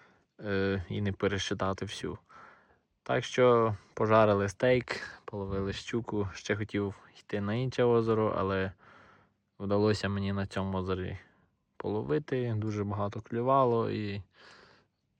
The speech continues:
дуже класна рибалка получилася. Тому то ставте лайк,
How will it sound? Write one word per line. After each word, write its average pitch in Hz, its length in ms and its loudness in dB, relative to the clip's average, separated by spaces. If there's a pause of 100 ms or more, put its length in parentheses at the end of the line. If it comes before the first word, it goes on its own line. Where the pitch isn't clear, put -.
(680)
дуже 107 300 0
класна 101 400 -2
рибалка 101 400 0
получилася. 95 680 -8
Тому 135 260 -8
то 123 260 -2 (720)
ставте 113 480 -2
лайк, 120 480 0